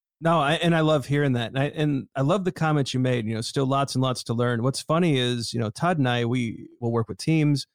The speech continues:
We'll go coach Scrum teams. We'll coach Scrum Masters. We, obviously, we teach the, the two-day courses through scrum dot org. You know, we, we co-teach the advanced Scrum. We do all this stuff,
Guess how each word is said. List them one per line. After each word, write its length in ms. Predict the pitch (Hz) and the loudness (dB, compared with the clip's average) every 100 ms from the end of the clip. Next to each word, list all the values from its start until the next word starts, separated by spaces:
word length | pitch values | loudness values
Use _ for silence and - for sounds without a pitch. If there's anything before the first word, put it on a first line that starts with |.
| _ _ | _ _
We'll 120 | 120 | -2
go 140 | 117 120 | 0 0
coach 340 | - 123 - | 0 -2 -2
Scrum 300 | - 131 135 | -4 0 0
teams. 320 | - 123 127 | 0 0 0
We'll 80 | 107 | -2
coach 240 | - 117 | -4 -4
Scrum 240 | - 135 131 | -4 0 2
Masters. 500 | 131 131 - 127 117 | 2 0 -2 -2 -4
We, 320 | 107 101 - - - | -6 -6 -10 -14 -4
obviously, 420 | 131 131 123 123 | 0 0 0 -2
we 120 | 113 | -2
teach 320 | - 120 - | -2 -4 -4
the, 200 | - 117 | -2 -2
the 100 | 107 | -2
two-day 300 | 104 135 123 | -2 0 0
courses 480 | 113 127 123 120 113 | 0 -2 0 -2 -4
through 160 | - 107 | -4 -4
scrum 300 | - 123 117 | -2 -2 0
dot 160 | 107 | 0
org. 320 | 123 127 123 120 _ _ _ - | 0 0 -2 -8 _ _ _ -8
You 80 | 107 | -2
know, 120 | 104 | 0
we, 120 | 113 | 0
we 160 | 107 110 | -2 -2
co-teach 540 | - 127 123 123 113 | 0 0 0 -2 -2
the 100 | 110 | -4
advanced 340 | 101 139 156 | -2 0 -2
Scrum. 280 | - 147 139 | -2 0 0
We 120 | 156 160 | 2 2
do 120 | 185 | 4
all 140 | 185 | 2
this 180 | 151 135 | 2 0
stuff, 460 | - - 147 123 | 0 0 0 0